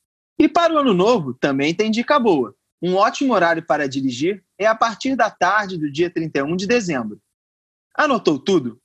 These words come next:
Pode valer muito a pena ficar online durante esses horários, principalmente para garantir aquela renda extra que pode ajudar muito no início do ano pra pagar aqueles custos como carro,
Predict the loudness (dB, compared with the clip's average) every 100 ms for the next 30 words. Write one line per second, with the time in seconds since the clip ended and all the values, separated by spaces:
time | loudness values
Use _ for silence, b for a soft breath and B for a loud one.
0 | _ _ _ -2 0 0 -4 -4 -6 -4
1 | -4 -2 -4 -4 -4 -6 -8 -4 -4 -4
2 | -4 -4 -4 -4 -6 -8 -6 -2 0 0
3 | -2 -10 -20 _ _ _ -6 -4 0 0
4 | 0 -2 0 0 2 0 -2 -4 -4 -2
5 | -2 -2 -2 0 0 0 -2 -4 -6 -8
6 | _ _ -2 0 0 0 0 0 0 2
7 | 2 2 0 0 0 0 0 0 2 2
8 | 0 -2 0 2 2 0 0 -2 -4 -6
9 | -2 -2 -2 -10 -8 -6 -4 0 2 4
10 | 2 0